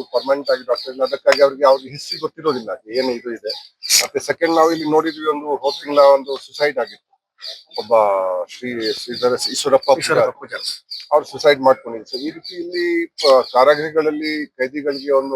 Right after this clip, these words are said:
Speaker 1: ಮಾನಸಿಕ ಒತ್ತಡ, ಮಾನಸಿಕ ಖಿನ್ನತೆ ಇದು ಬಹಳ ಜಾಸ್ತಿ ಇರುತ್ತೆ. ಆ ನಿಟ್ಟಿನಲ್ಲಿ ಕೂಡ ನಾವು ಪ್ರಯತ್ನವನ್ನ ನಾವು ಮಾಡ್ಬೇಕು, ಅದು ನಾವು ನೋಡ್ತಾ ಇದ್ದೀವಿ.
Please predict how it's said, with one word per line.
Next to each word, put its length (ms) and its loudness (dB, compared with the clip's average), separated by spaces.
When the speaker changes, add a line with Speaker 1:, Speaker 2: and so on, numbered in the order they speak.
Speaker 1:
ಮಾನಸಿಕ 400 -2
ಒತ್ತಡ, 240 -4
ಮಾನಸಿಕ 280 -2
ಖಿನ್ನತೆ 360 -12
ಇದು 120 -20
ಬಹಳ 100 0
ಜಾಸ್ತಿ 280 -2
ಇರುತ್ತೆ. 260 -16
ಆ 200 8
ನಿಟ್ಟಿನಲ್ಲಿ 420 -6
ಕೂಡ 100 4
ನಾವು 100 6
ಪ್ರಯತ್ನವನ್ನ 440 -4
ನಾವು 200 2
ಮಾಡ್ಬೇಕು, 380 -2
ಅದು 220 -8
ನಾವು 100 2
ನೋಡ್ತಾ 280 -8
ಇದ್ದೀವಿ. 280 -14